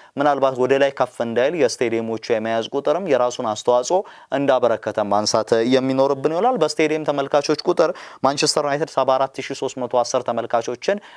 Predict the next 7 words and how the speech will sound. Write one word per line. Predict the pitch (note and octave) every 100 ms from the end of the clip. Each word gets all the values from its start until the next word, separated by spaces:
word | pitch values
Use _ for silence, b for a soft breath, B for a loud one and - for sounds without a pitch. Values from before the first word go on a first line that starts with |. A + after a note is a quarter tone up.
| B
በአማካይ | B2 D3+ F#3+ G3+ G3+ F#3+ D3
ወደ | C3 B2+
ስቴዲየም | C3 - A#2+ A2 G#2
በማስገባት | G#2+ B2 E3+ - G#3+ D#3 D3 F#3+ B B -
ግዙፉን | A#2+ C#3 D#3 D3+ C3
የክለቦች | G#2+ A#2+ A#2 A2+ -
ስቴዲየም | - A2+ A2 C3